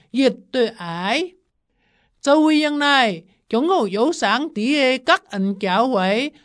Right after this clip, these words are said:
Chúng hành phân sáu. Hành phân sáu dấu gộp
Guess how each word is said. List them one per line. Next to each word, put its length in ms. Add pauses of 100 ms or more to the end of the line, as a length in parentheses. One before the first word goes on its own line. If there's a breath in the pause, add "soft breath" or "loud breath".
Chúng 200
hành 320
phân 180
sáu. 500 (300 soft breath)
Hành 440
phân 180
sáu 500 (160 loud breath)
dấu 360
gộp 240